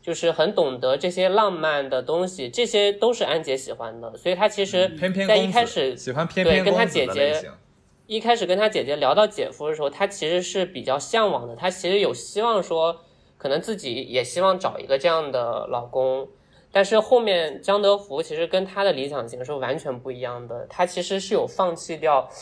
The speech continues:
Speaker 1: 自己原有的一些标准，然后去，<clears throat> 愿意去做一些改变，然后接受，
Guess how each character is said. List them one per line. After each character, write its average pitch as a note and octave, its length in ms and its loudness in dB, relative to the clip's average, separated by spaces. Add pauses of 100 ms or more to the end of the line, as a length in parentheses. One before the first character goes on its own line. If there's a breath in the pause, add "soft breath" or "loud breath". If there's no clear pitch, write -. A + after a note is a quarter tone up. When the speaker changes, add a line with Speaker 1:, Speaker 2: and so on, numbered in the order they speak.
(160 loud breath)
Speaker 1:
自 A3 160 -8
己 C3+ 160 -10
原 B2+ 260 -2
有 F3+ 160 4
的 A#2+ 80 -4
一 C3+ 100 -4
些 C#3 160 -2
标 D3+ 300 2
准， A2+ 240 -4
然 C3 160 -8
后 E3 160 4
去， D3+ 400 0 (140)
<clears throat> D#3 340 2
愿 F3+ 260 4
意 F3 60 2
去 F3 100 -4
做 E3 240 4
一 C#3+ 40 -2
些 D#3 120 4
改 C#3 220 0
变， C#3 300 0
然 B2+ 120 -4
后 C3+ 80 -4
接 E3 220 4
受， E3 340 4